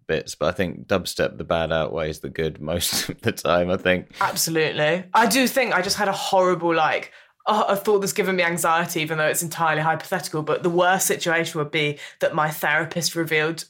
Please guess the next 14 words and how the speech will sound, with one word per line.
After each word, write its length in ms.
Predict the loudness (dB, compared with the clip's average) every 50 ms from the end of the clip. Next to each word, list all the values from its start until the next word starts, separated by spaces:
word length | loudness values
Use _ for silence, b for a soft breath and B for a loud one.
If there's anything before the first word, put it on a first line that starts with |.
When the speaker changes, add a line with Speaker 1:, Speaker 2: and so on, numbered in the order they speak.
| _
Speaker 2:
she 160 | -2 0 0
was 140 | 0 0 -2
into 160 | -2 -4 -4 -4
dubstep. 640 | -2 -2 -2 -2 -2 -2 0 0 0 0 -2 -6 -14 B B B B B B B B B B -4 -4 -2
I'd 200 | -4 -4 -2 0
be 120 | 0 2 2
like, 420 | 4 4 2 2 0 -2 -6 -12 -14 _
"There's 260 | -8 -4 -4 -2 -2 0
no 240 | 0 0 2 2
way 200 | 2 2 0 0
forward 340 | -2 -2 -4 -2 -2 -4 -4
from, 220 | -6 -8 -8 -4 0
we 140 | 0 0
can't 420 | 0 0 2 2 2 2 0 -2